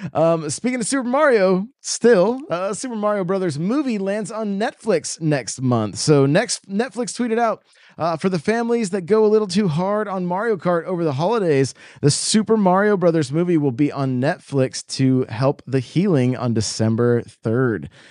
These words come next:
So that's pretty exciting. If you, uh, if you haven't seen it, maybe since the theater, you'll be able to catch it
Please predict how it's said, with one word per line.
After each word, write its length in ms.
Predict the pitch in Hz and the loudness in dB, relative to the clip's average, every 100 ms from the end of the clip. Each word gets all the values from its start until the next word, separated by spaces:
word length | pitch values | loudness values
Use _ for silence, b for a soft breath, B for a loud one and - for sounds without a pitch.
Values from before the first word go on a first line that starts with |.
| B | B
So 320 | - 143 120 | -2 0 2
that's 200 | 117 160 | 2 0
pretty 200 | - 180 | 0 -2
exciting. 440 | 139 160 151 160 147 | 0 0 0 0 -4
If 200 | - 135 | -4 -2
you, 240 | 131 131 | -2 0
uh, 220 | 127 117 104 b b | 0 -2 -6 b b
if 140 | 139 | -2
you 80 | 139 | 2
haven't 260 | 143 165 147 | 2 2 0
seen 220 | 160 180 | 2 4
it, 80 | 175 | 4
maybe 240 | 160 165 | 2 4
since 240 | 156 175 - | 4 2 2
the 100 | 139 | 2
theater, 400 | 190 196 208 214 b b b | 4 4 4 0 b b b
you'll 180 | 117 143 | -2 0
be 120 | 147 | 2
able 160 | 147 139 | 0 -2
to 80 | |
catch 360 | - 160 139 | -2 -2 -2
it 100 | - | -2